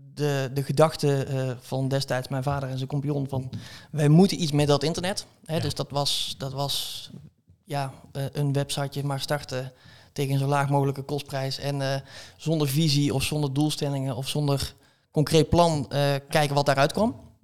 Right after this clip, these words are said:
Speaker 1: Dat waren eigenlijk de eerste vier jaar. En dat,
Speaker 2: Mhm.
Speaker 1: daar, daar vat ik ze eigenlijk best wel mee samen. Ehm, waarbij we elke zaterdag eigenlijk aangrepen om de verbeteringen door te voeren die we wilden v-, voeren, hè. Dus de zaterdag, ik had niet meer, eh,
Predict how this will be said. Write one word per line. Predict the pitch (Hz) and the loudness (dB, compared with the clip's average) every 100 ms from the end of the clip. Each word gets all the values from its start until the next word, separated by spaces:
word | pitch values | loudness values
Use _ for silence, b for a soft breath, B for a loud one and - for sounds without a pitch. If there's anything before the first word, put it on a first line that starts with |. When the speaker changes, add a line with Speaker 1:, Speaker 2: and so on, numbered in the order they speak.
| _ | _
Speaker 1:
Dat | 147 147 | -6 -2
waren | 156 156 143 | -2 -2 -2
eigenlijk | 190 196 170 | -2 -2 -4
de | |
eerste | - 180 - 143 | -6 -6 -6 -6
vier | 151 | -4
jaar. | 147 160 185 - | -4 -4 -6 -6
En | 156 | -2
dat, | 151 | -2
Speaker 2:
Mhm. | 170 | -2
Speaker 1:
daar, | 151 151 139 | -2 -4 -2
daar | 151 156 | -2 0
vat | 160 170 | 0 -2
ik | |
ze | - | -4
eigenlijk | 156 165 156 - 143 | -4 -2 -4 -4 -2
best | 156 | -2
wel | 151 | -2
mee | 139 135 | -4 -4
samen. | 165 202 226 - B B B B B B | -4 -4 -6 -12 B B B B B B
Ehm, | 151 151 151 147 147 131 | 2 4 6 4 2 0
waarbij | 143 151 160 156 151 | 4 6 6 4 2
we | 147 147 143 - | 2 0 -2 -8
elke | 160 165 160 | -2 0 2
zaterdag | 139 151 156 147 151 139 | 4 4 4 2 -2 0
eigenlijk | 156 147 147 - | -2 -2 -4 0
aangrepen | 156 147 147 151 147 139 | 2 4 4 2 0 -2
om | 143 143 139 B B B B | -2 -2 -4 B B B B
de | 147 | -2
verbeteringen | 143 143 160 147 147 | 4 6 4 4 2
door | 147 151 | 4 2
te | 135 | 0
voeren | 147 143 135 | -2 -2 -2
die | 139 | -4
we | 135 | -2
wilden | 143 131 | -2 -4
v-, | 131 - | -8 -12
voeren, | - 165 120 | -6 -6 -4
hè. | 131 | -6
Dus | 151 135 - _ _ | -6 -8 -14 _ _
de | 139 | 2
zaterdag, | 147 160 139 139 160 | 4 2 0 -2 0
ik | 165 | 0
had | 180 | 0
niet | 175 | 2
meer, | 147 131 170 - | 2 0 -4 -8
eh, | 143 139 | -10 -10